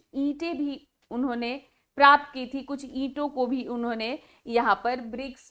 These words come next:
पकी हुई जो ब्रिक्स थी वो भी उन्होंने देखा था। कब? अठारह सौ छब्बीस में ही, एटीन हंड्रेड ट्वेंटी सिक्स में ही। तो सबसे पहले चार्ल्स मैसन ने। फिर जब रेलवे लाइन बिछनी शुरू हुई,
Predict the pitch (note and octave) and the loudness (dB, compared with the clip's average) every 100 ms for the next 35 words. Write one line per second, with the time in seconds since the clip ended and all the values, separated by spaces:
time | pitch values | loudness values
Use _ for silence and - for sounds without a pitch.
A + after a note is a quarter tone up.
0 | - B3 A#3+ C4+ C4+ A#3+ G#3 A#3 G3+ A#3 | -8 -8 -8 -10 -8 -10 -10 -10 -8 -10
1 | A#3 - A#3+ B3 - _ B3 D4 D4 D4+ | -12 -16 -14 -14 -16 _ -6 -4 -4 -6
2 | B3+ A#3 A#3 A#3+ A3 G#3 E3 D#3+ - _ | -6 -8 -8 -4 -6 -4 -10 -12 -18 _
3 | _ - D#4 E4 - - _ _ - C4 | _ 4 8 8 6 -14 _ _ 0 0
4 | C#4 D#4+ D4 E4+ F4 D4 E4+ C#4 E4+ E4+ | 2 4 4 2 -6 -8 -6 -4 -4 -6
5 | C#4+ C4+ A#3 D4 D4+ E4 E4 C#4+ D4+ D4 | -8 -12 -8 -8 -8 -8 -8 -6 -10 -10
6 | D4 C#4+ D4+ D4+ D#4 - A#3 F#3 - _ | -10 -8 -10 -10 -14 -12 -12 -12 -14 _
7 | _ - D4+ D#4 D4+ G4 F#4 E4+ E4+ F4 | _ -10 -4 -2 -2 -2 4 4 4 0
8 | D4 D#4+ E4 D4 D4 D4+ D4 B3+ C#3+ _ | 4 4 2 -4 -4 -4 -8 -10 -12 _
9 | _ _ _ _ _ _ _ _ _ - | _ _ _ _ _ _ _ _ _ -2
10 | F4+ G4+ G4+ - _ _ _ _ _ _ | 2 2 -2 -18 _ _ _ _ _ _
11 | _ A3+ D#4+ D#4+ D#4 E4 D#4+ G4 E4 C#4+ | _ 4 6 6 2 0 0 0 2 2
12 | D#4 F4 C4+ - _ _ - G#3+ D4+ - | 2 0 -4 -8 _ _ -12 -4 -4 -2
13 | E4 F4 - D#4 D4+ D4+ A#3+ F3+ | -2 -2 0 0 0 -2 -4 -6